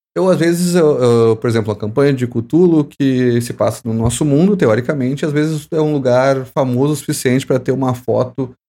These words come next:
daquele ano que tu tá jogando, daquele lugar, ou daquela pessoa. E tu mostra a foto pra eles e a foto é exatamente aquilo que eles estão vendo dentro do jogo.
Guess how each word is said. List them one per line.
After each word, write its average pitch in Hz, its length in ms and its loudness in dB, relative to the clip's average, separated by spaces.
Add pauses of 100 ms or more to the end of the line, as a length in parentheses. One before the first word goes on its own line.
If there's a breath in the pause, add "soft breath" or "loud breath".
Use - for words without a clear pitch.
(720)
daquele 139 520 0
ano 135 320 2
que - 120 -10
tu - 100 -12
tá 120 160 0
jogando, 117 580 2
daquele 117 300 0
lugar, 82 400 0 (300)
ou 113 60 0
daquela 104 320 2
pessoa. 90 500 -4
E - 60 -4
tu - 140 -6
mostra 147 340 0
a 127 40 -2
foto 123 260 0
pra 139 140 -2
eles 113 300 0
e 131 60 2
a 127 100 2
foto 113 440 -2
é 113 180 0
exatamente 117 560 0
aquilo 120 600 2 (600)
que 120 80 0
eles 110 220 0
estão 113 360 -2
vendo 107 240 -2
dentro 104 200 -2
do 131 100 -2
jogo. 98 380 0